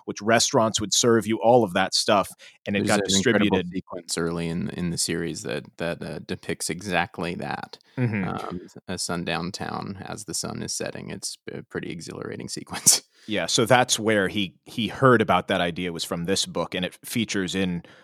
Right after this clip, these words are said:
Speaker 1: Lovecraft Country as the Safe Negro Travel Guide. And it's interesting because this was before, but there was a film that won the Oscar, very contentious, called Green Book,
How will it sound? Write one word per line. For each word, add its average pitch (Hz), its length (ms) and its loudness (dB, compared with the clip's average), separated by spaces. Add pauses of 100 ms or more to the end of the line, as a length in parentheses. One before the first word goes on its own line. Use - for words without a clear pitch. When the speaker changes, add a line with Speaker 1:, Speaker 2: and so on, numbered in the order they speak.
Speaker 1:
Lovecraft 98 500 4
Country 90 400 -4
as 87 120 -4
the 95 40 -6
Safe 98 280 -4
Negro 90 360 -4
Travel 92 440 2
Guide. 73 420 -4
And 107 120 -6
it's 101 120 2
interesting 139 340 4
because 104 200 0
this 151 140 6
was 147 140 2
before, 120 400 4
but 98 160 0
there 110 80 4
was 101 140 2
a 90 160 -2
film 131 400 6
that 104 120 0
won 117 140 0
the 101 100 4
Oscar, 107 360 4
very 101 220 4
contentious, 104 540 0
called 104 280 2
Green 117 380 2
Book, - 340 -4